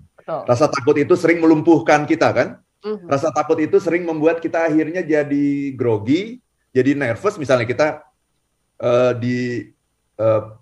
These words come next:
Speaker 2: panggil ke depan untuk, eh, berpidato misalnya. It-, oh ya, salah satu ketakutan yang terbesar di dunia ini adalah apa?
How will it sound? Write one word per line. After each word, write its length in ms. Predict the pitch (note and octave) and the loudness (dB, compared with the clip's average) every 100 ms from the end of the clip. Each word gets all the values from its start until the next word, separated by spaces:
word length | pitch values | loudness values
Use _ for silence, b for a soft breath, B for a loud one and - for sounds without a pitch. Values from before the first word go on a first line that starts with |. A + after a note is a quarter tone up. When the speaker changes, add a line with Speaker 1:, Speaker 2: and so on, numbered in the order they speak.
| _ - | _ -2
Speaker 2:
panggil 240 | C3+ C#3+ | 2 2
ke 120 | C#3 | 2
depan 340 | C3 B2+ C3+ E3+ | 0 2 0 0
untuk, 480 | C3+ C3 B2+ B2 A#2 | -4 0 0 0 -2
eh, 320 | A2+ A2 G#2+ - - _ | 0 0 -2 -10 -20 _
berpidato 640 | A#2+ B2 C3+ A#2+ A2 G3+ | -4 0 4 4 6 4
misalnya. 480 | C#3+ A2 G2 F#2 F2 _ _ _ _ _ _ _ | 4 -2 -4 -6 -12 _ _ _ _ _ _ _
It-, 320 | - C#3 - _ | -4 -4 -6 _
oh 120 | - G3 | 4 6
ya, 120 | B2+ | 6
salah 240 | - G3 | 4 2
satu 560 | G3+ G3+ A#3+ G3 C3 - _ _ | 2 2 2 0 0 -8 _ _
ketakutan 520 | - F#3 F3 F#3+ F#3+ | -6 -4 -2 0 2
yang 120 | F3+ E3+ | 2 0
terbesar 400 | F3 E3 F#3 F3 | -2 0 0 2
di 120 | D#3+ | 2
dunia 280 | E3 E3 E3+ | 2 0 -2
ini 120 | A3+ | -2
adalah 360 | F#3+ F#3 G#3+ | 0 0 -2
apa? 240 | - E2+ | -4 -10